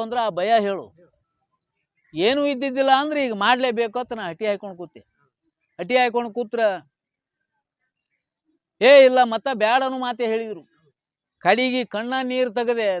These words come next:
ದುಃಖಿಸದೆ ಏನ್ ಮಾಡಿದ್ರು ಅವರು ಸಿಟ್ಟಿಗೇರಿ, "ಏ ಬ್ಯಾಡೋ ಗದ್ದಿ ಮ್ಯಾಗ ಇಡು" ಅಂತ ಹೇಳ್ಬಿಟ್ರು. ಗದ್ದಿ ಮ್ಯಾಗ ಇಡು ಅಂತ ಹೇಳಿದ್ರು. ಮತ್ತಿನ್ನ ಗುರುವಿನೇ ಮುನದಿಂದ ಮತ್ತೆ ಯಾರ ಬಳಿ ಹೋಗ್ಬೇಕಿನ್ನು?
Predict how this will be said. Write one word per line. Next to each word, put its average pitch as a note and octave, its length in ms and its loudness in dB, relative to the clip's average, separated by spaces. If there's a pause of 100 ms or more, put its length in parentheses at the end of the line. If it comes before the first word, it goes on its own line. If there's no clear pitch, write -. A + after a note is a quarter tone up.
ದುಃಖಿಸದೆ A#3 560 -4 (220)
ಏನ್ C#4 220 2
ಮಾಡಿದ್ರು C4 360 -2 (120)
ಅವರು A#3 220 -2 (1120)
ಸಿಟ್ಟಿಗೇರಿ, B3 500 2 (100)
"ಏ C4+ 40 10 (160)
ಬ್ಯಾಡೋ A#3+ 240 4 (160)
ಗದ್ದಿ G#3+ 240 0
ಮ್ಯಾಗ A#3 180 -2
ಇಡು" G#3 120 -6
ಅಂತ E3 140 -18
ಹೇಳ್ಬಿಟ್ರು. E3+ 340 -18 (1500)
ಗದ್ದಿ G3+ 300 -6
ಮ್ಯಾಗ C4 200 0
ಇಡು B3 100 0
ಅಂತ A3 160 -6
ಹೇಳಿದ್ರು. A#3 380 -4
ಮತ್ತಿನ್ನ A3 320 -12 (280)
ಗುರುವಿನೇ D4 420 2
ಮುನದಿಂದ C#4 500 0
ಮತ್ತೆ B3 220 -2
ಯಾರ C4 200 2
ಬಳಿ B3 200 -2
ಹೋಗ್ಬೇಕಿನ್ನು? G3+ 380 -8